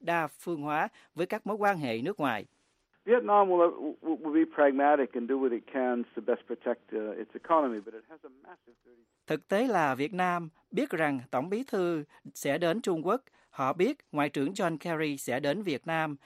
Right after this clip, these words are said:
Speaker 1: và tôi được biết chuyến thăm này của ông Kerry bị hoãn nhiều lần nhưng cuối cùng đã diễn ra. Và sau đó là Thủ tướng Nhật Bản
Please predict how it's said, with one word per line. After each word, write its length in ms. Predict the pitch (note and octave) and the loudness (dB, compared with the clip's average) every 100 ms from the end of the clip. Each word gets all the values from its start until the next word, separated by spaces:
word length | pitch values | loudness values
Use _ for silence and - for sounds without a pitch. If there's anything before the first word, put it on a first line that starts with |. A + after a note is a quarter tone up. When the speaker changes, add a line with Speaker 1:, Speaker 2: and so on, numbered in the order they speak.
| - - | -20 -8
Speaker 1:
và 340 | C#3+ D3+ D3 | 0 2 2
tôi 180 | - G#3 | 0 0
được 200 | E3 B2+ | 0 0
biết 360 | F3+ C4+ _ - | 0 -2 _ -10
chuyến 200 | A3+ C4+ | -4 -2
thăm 200 | G#3+ F#3 | -2 0
này 220 | D3+ A#2+ | -2 -2
của 140 | D#3 | 0
ông 160 | F#3 E3+ | -2 -2
Kerry 460 | G3 F3 E3+ D#3+ D3 _ | -4 -2 -2 -4 -6 _
bị 160 | C#3 C3+ | -4 -2
hoãn 240 | C#3+ B2+ | 0 -2
nhiều 220 | G3+ E3+ | -2 -2
lần 260 | C#3 C3+ B2 - - | 0 0 -2 -8 -10
nhưng 200 | F3 F3+ | -6 -4
cuối 160 | F3+ G#3+ | -2 0
cùng 300 | F3 B2+ A2 _ | 0 -2 -6 _
đã 160 | A#2+ A#2+ | -8 -6
diễn 240 | C#3 A#2+ | -4 -6
ra. 300 | D#3 E3+ D#3+ C3+ _ _ _ | 0 2 2 -2 _ _ _
Và 220 | - D#3 D3+ | -2 0 2
sau 180 | G#3 | 2
đó 300 | G3 F#3 G3+ C4 _ | 4 4 4 2 _
là 200 | - D3 | -2 0
Thủ 200 | C#3+ C#3 | 0 -2
tướng 200 | D#3+ F#3 C4 | 0 -2 0
Nhật 120 | D3+ | -4
Bản 340 | C3 B2+ C#3 | 0 0 0